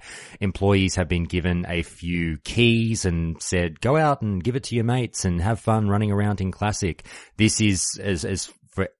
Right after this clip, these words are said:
everything I've seen and heard, is just employees. So knowing that,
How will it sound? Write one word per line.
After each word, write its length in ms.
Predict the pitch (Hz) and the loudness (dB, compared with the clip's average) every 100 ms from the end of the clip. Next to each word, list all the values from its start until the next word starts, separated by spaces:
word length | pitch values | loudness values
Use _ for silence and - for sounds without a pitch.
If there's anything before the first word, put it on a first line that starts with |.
| - | 2
everything 600 | 127 117 123 - 107 107 | 4 6 4 2 0 0
I've 280 | 92 98 92 | 2 2 2
seen 320 | - 98 98 | 0 2 4
and 100 | 92 | 2
heard, 400 | 87 98 101 98 | 4 4 4 2
is 280 | 80 80 - | -2 -6 -4
just 360 | - 92 - 95 | 0 0 0 -2
employees. 680 | 87 - 87 87 80 78 - | -2 0 0 0 0 -2 0
So 240 | 95 92 - - - - _ - | 2 0 -2 -16 -20 -20 _ 0
knowing 340 | 147 196 160 | 4 6 6
that, 260 | 113 95 | 4 2